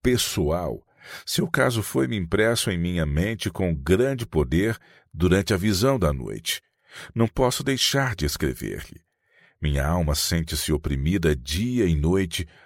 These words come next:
por causa do Israel de Deus.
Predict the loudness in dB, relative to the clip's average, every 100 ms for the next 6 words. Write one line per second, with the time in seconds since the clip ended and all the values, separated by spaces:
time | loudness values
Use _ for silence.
0 | _ -6 -6 -2 0 0 0 0 2 0
1 | -2 -4 -2 -2 -4 -4 -6 -8 -10 -10
2 | -4 -4 -4